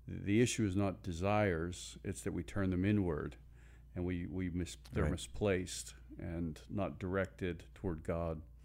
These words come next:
Speaker 2: So, so here's, here's another one of those, uh, those biblical themes. Uh, it's two great commands. I was meant to live an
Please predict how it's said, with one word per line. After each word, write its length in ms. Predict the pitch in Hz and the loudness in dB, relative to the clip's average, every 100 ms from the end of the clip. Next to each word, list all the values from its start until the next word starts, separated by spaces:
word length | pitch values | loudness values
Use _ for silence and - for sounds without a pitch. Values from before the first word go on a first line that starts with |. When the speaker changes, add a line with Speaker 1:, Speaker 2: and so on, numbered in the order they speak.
| - - - | -14 -14 -8
Speaker 2:
So, 160 | - 156 | 0 4
so 180 | 160 | 8
here's, 260 | 139 156 - - | 8 8 6 4
here's 200 | 135 120 | 4 6
another 340 | 104 107 104 | 6 6 4
one 200 | 90 90 | 4 4
of 220 | 82 80 | 4 2
those, 680 | 85 82 80 80 78 - - - - | 2 2 4 2 0 -4 -8 -8 -2
uh, 340 | 85 82 82 76 - - - - - - - - - - - | 2 2 2 -2 -10 -20 -20 -20 -20 -20 -20 -20 -20 -6 6
those 280 | 104 90 82 - - - - - - | 8 8 0 -10 -20 -20 -20 -10 6
biblical 640 | 120 117 110 104 98 90 | 8 8 4 6 8 6
themes. 920 | 90 - 147 139 85 82 85 - - - - - - - - - - | 4 0 2 6 4 4 2 0 -6 -12 -20 -20 -20 -20 -20 -20 -4
Uh, 220 | 110 101 92 | 2 4 2
it's 140 | - | 0
two 200 | - 131 | 0 2
great 180 | 113 101 | 4 4
commands. 640 | 101 110 131 85 - - - - - - - - - - - | 4 4 4 2 -4 -10 -12 -18 -20 -20 -20 -20 -20 -20 0
I 80 | 107 | 4
was 260 | 107 101 110 | 6 6 4
meant 400 | 107 127 131 - | 6 6 4 0
to 120 | 98 | 0
live 600 | 92 87 85 85 95 - - - - - - | 2 4 2 0 -4 -10 -18 -20 -20 -10 2
an 180 | 104 | 2